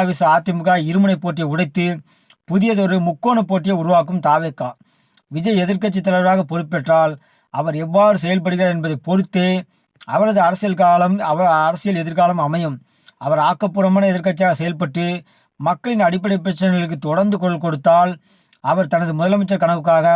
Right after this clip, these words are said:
ரெண்டாயிரத்தி முப்பத்தொன்னாம் ஆண்டு வரை காத்திருக்க வேண்டிய அவசியம் இருக்காது.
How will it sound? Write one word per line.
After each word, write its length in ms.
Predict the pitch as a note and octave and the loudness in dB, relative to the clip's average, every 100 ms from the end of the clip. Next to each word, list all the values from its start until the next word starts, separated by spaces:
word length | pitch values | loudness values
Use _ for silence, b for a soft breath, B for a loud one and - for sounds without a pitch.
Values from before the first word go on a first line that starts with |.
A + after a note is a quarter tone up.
| E3+ | 2
ரெண்டாயிரத்தி 500 | C#3 D#3+ G3 G3 F#3+ | 0 0 2 2 -2
முப்பத்தொன்னாம் 580 | D#3+ G3+ G3 F#3+ F#3 F3 | -6 -4 0 0 2 0
ஆண்டு 140 | E3 | -2
வரை 120 | E3 F#3 | -2 -2
காத்திருக்க 460 | D#3 D#3+ E3 D#3+ | 0 0 -2 -6
வேண்டிய 200 | F3 F3+ F3 | -4 0 0
அவசியம் 460 | C#3+ F3 E3+ F#3 | 0 -4 -6 -4
இருக்காது. 560 | E3+ C#3+ D#3 D3+ C#3 | -4 -4 -2 -2 -2